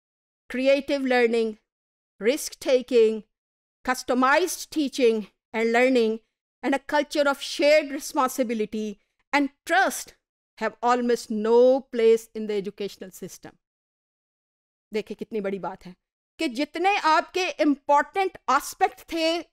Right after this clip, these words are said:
ईसीई के, जो बच्चे को देना था, क्रिएटिव लर्निंग देनी थी, उसको रिस्क लेना सिखाना था, उसको टीचिंग एंड लर्निंग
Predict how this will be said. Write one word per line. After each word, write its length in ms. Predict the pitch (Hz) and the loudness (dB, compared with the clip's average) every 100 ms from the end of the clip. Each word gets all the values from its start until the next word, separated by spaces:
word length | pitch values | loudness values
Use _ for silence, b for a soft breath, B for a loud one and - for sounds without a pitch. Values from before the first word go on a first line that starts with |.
| _ | _
ईसीई 540 | 311 330 - 339 285 262 | -6 -4 -4 -2 -2 -2
के, 280 | 294 220 - _ _ _ | 0 0 -2 _ _ _
जो 140 | 233 320 | -2 -2
बच्चे 360 | 269 269 330 | -2 -4 -6
को 160 | 320 320 | -2 -2
देना 400 | 240 285 294 302 | 2 4 4 0
था, 260 | 285 220 160 _ _ - | -2 -8 -8 _ _ -4
क्रिएटिव 420 | 294 294 302 262 | 0 2 0 0
लर्निंग 420 | 269 302 311 294 | 0 2 2 2
देनी 260 | 262 240 226 | 2 2 -2
थी, 260 | 220 208 - _ _ | -8 -12 -16 _ _
उसको 260 | 330 - 392 | -12 -4 -4
रिस्क 420 | 254 285 453 - | -2 -4 -4 -2
लेना 280 | 330 302 294 | 0 2 0
सिखाना 440 | 294 285 233 214 | -4 -6 -4 -4
था, 340 | 214 226 202 - _ - | -6 -4 -6 -8 _ -14
उसको 260 | - - | -10 -4
टीचिंग 580 | 415 _ 285 277 - 349 - | -4 _ -4 -2 -4 -4 -4
एंड 280 | 277 254 226 | -4 -2 0
लर्निंग 300 | 262 294 | 0 2